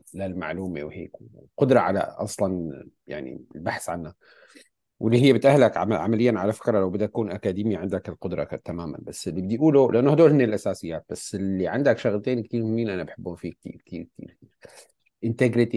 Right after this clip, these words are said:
عندك نزاهة. يعني، بتحط لحالك معايير بتفرضها على حالك وبتعيشها حقيقة، ما بتكذب، يعني، فيها. مو إنه والله مثلًا أنا بدي أكون، آه، صادق ب-، بمثلًا، آه،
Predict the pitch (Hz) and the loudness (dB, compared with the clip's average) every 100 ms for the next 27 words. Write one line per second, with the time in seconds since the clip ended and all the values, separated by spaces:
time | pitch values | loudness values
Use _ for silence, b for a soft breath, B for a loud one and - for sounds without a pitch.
0 | 110 95 92 92 98 95 92 90 _ _ | -2 -2 -6 -6 -8 -4 -6 -8 _ _
1 | _ _ _ _ _ _ _ _ _ _ | _ _ _ _ _ _ _ _ _ _
2 | 98 98 98 147 - 120 127 117 107 92 | -6 -6 -2 -2 0 2 2 2 0 -2
3 | 104 110 104 - 101 104 85 82 80 92 | -2 -2 -4 -8 -4 0 0 -2 -4 -4
4 | 95 104 82 - - - 113 - 76 92 | -4 -6 -8 -14 -6 -2 0 -2 -4 -4
5 | 76 78 80 76 87 95 - 98 87 76 | -4 -8 -8 -8 -10 -10 -8 -6 -4 -6
6 | 58 67 67 - 143 90 85 110 131 120 | -8 -10 -12 -12 -12 -10 -4 2 4 6
7 | 123 117 117 101 101 92 101 - 104 101 | 4 2 0 0 -4 -6 -10 -4 -2 0
8 | 98 95 92 92 90 85 90 - 123 117 | 0 0 -2 -2 -4 -6 -2 4 6 6
9 | 123 90 104 101 101 95 104 110 123 110 | 4 2 -2 -2 -4 -4 -2 0 2 2
10 | 104 95 98 98 | 0 -2 -4 -6